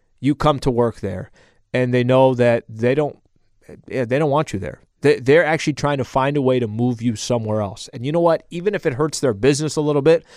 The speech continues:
like a twenty twenty-seven pick and a twenty twenty-nine first rounder, they might swallow all that and say, "Well, it's better than having him on the squad."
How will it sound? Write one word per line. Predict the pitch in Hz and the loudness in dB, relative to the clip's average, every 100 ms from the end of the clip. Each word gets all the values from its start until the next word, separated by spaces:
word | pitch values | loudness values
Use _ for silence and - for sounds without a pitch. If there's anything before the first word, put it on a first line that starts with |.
| - - | -18 0
like | 139 | 2
a | 131 | 2
twenty | - 165 160 | 2 2 2
twenty-seven | - 151 135 - 139 143 | 0 -2 0 2 0 0
pick | 151 143 | -4 -4
and | 127 | -4
a | 117 | -8
twenty | - 151 135 | -4 -4 -2
twenty-nine | - 139 135 127 117 | -4 -4 -2 -2 -2
first | 135 120 - | -2 0 0
rounder, | 127 147 185 196 - - _ - | 0 2 2 2 -4 -20 _ -4
they | 120 | 0
might | 143 175 | 2 0
swallow | - 156 160 160 147 | 0 4 6 6 6
all | 143 139 | 6 6
that | 139 139 135 | 4 2 0
and | 131 | -6
say, | - 135 123 127 | -2 0 0 0
"Well, | 131 160 180 - | 4 6 4 2
it's | 135 | -10
better | - 131 160 165 | -2 4 4 4
than | 135 123 | 2 -2
having | 107 147 147 139 | 0 0 0 0
him | 135 123 | -2 0
on | 120 123 | -2 -2
the | 110 | -6
squad." | - 110 101 90 | -4 -2 -2 -4